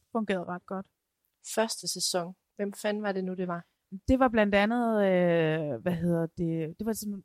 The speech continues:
Speaker 1: det var nogen fra Valby, der hed Martin og Camilla, som begge to tabte sig helt vildt
Speaker 2: Som
Speaker 1: meget.
Speaker 2: jeg har gået til børneteater med i Esbjerg
Speaker 1: Ja.
Speaker 2: Børne- og Ungdomsteater.
Speaker 1: Nej, hvor sjovt.
Speaker 2: Ja.
Speaker 1: De var med, de var ret skønne. De blev så,
Speaker 2: Ja.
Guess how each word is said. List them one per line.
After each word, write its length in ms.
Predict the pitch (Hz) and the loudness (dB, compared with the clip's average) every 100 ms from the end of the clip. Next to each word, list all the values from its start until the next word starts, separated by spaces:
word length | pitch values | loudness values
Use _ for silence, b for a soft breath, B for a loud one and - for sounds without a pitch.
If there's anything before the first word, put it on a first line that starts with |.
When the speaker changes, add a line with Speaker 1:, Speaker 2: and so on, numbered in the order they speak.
| - | -12
Speaker 1:
det 60 | |
var 60 | 208 | -6
nogen 160 | 202 226 | -6 -6
fra 80 | 190 | -2
Valby, 280 | 190 233 233 | -2 0 2
der 140 | 190 | 4
hed 100 | 185 | 4
Martin 340 | 180 190 - | 4 2 2
og 80 | 208 - | -2 0
Camilla, 400 | 185 190 196 226 | 2 2 2 0
som 160 | 196 | -2
begge 160 | 185 190 | -2 0
to 140 | 190 | -2
tabte 280 | 175 175 175 | 0 0 2
sig 100 | 208 | 0
helt 220 | 190 196 | 0 0
vildt 140 | 185 185 | 4 10
Speaker 2:
Som 100 | 247 | 12
Speaker 1:
meget. 100 | 233 | 12
Speaker 2:
jeg 80 | 226 | 12
har 80 | 240 | 12
gået 240 | 220 214 | 12 12
til 140 | 208 208 | 12 12
børneteater 640 | 208 208 247 - 208 190 | 12 12 12 10 10 10
med 180 | 185 185 | 10 10
i 80 | 196 | 8
Esbjerg 380 | 220 339 370 185 403 | 8 8 8 10 12
Speaker 1:
Ja. 160 | 185 | 12
Speaker 2:
Børne- 140 | 202 214 | 12 10
og 80 | 196 | 10
Ungdomsteater. 840 | 202 226 - 202 175 - 196 180 165 | 10 6 10 10 10 6 8 6 2
Speaker 1:
Nej, 340 | 233 240 240 254 | -6 -12 -10 -8
hvor 140 | 185 | -6
sjovt. 560 | 156 - 135 123 - - _ _ | -6 -8 -10 -10 -14 -20 _ _
Speaker 2:
Ja. 120 | 202 180 - _ | -4 -4 -6 _
Speaker 1:
De 120 | 240 | -4
var 80 | 240 | 0
med, 180 | 220 160 | 2 0
de 140 | 196 | -2
var 100 | 202 180 | -4 0
ret 200 | 151 - | 0 -2
skønne. 540 | - 151 139 160 175 - | -8 -6 -4 -4 -6 -8
De 60 | 208 | -4
blev 200 | 277 214 | 0 4
så, 60 | |
Speaker 2:
Ja. 80 | 202 | 4